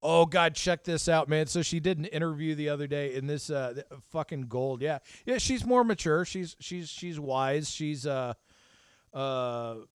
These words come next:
you know, she's, uh, a candidate that I'm strongly going to be, uh, following for sure.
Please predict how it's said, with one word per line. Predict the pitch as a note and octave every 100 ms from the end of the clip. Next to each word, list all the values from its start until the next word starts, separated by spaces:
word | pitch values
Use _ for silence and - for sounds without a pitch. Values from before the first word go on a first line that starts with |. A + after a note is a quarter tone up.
| _ - - - G#3 -
you | D#3+ F3
know, | F#3+ G#3+
she's, | - F#3 E3 C#3
uh, | E3 D#3 C#3+
a | C#3+
candidate | E3 D#3+ E3+ D#3+ F#3
that | D3+
I'm | C#3+ C3 B2
strongly | - - C#3+ C3+ C#3 C#3+
going | C3 C3+ C#3 C3+
to |
be, | C3 C3+ C3+
uh, | B2+ B2+
following | - D3 D3 A2 G#2+ G#2+
for | - C3
sure. | A2+ D3 C#3